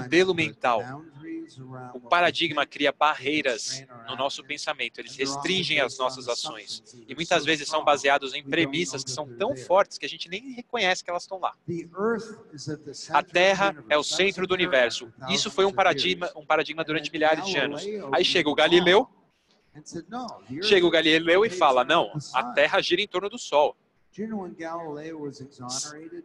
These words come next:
Speaker 2: by
Speaker 1: Sabe
Speaker 2: the
Speaker 1: quando que
Speaker 2: church?
Speaker 1: o, a Igreja Católica exonerou Galileu?
Speaker 2: Twenty-five years
Speaker 1: Vinte e cinco
Speaker 2: ago.
Speaker 1: anos atrás.
Speaker 2: It took a thousand
Speaker 1: Eles levaram
Speaker 2: years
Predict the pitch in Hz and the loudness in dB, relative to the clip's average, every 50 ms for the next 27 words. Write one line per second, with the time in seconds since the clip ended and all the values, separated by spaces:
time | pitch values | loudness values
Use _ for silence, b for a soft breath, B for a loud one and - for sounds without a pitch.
0 | _ - 151 226 247 - - - - 202 202 180 175 143 151 165 156 143 139 143 | _ -2 2 2 4 4 2 2 4 4 4 4 0 0 2 2 4 6 8 8
1 | 135 131 127 - 131 131 131 120 135 - 127 120 - 131 123 120 - 139 131 - | 8 6 4 4 4 4 4 4 2 -2 -4 -2 0 0 0 0 0 -4 -4 -4
2 | 135 127 123 120 120 131 156 160 127 127 117 117 117 147 165 156 123 - - - | -4 -4 0 0 2 4 4 4 4 2 0 0 4 4 6 6 4 2 -2 -10
3 | - - 160 156 156 151 147 139 143 147 147 151 151 170 220 254 - - - 214 | -14 -12 -12 -12 -12 -14 -14 -14 -14 -12 -12 -6 -4 -4 -4 -2 -4 -6 -6 -8
4 | 208 - 180 175 175 180 165 - 185 185 - 131 127 131 123 - - - - 143 | -6 0 0 0 0 0 0 0 -2 -2 0 -2 -2 -2 -2 -2 -6 -10 -10 -10
5 | 147 - - 170 165 _ _ _ _ _ _ _ _ _ _ _ 120 117 _ - | -12 -10 -12 -12 -12 _ _ _ _ _ _ _ _ _ _ _ -20 -20 _ -10
6 | 170 170 170 175 180 185 190 180 - 139 160 175 165 147 170 165 165 165 147 151 | -10 -8 -6 -6 -4 -4 -4 0 0 2 2 2 0 0 0 0 4 4 4 4
7 | 156 160 165 160 - _ | 4 2 -2 -4 -10 _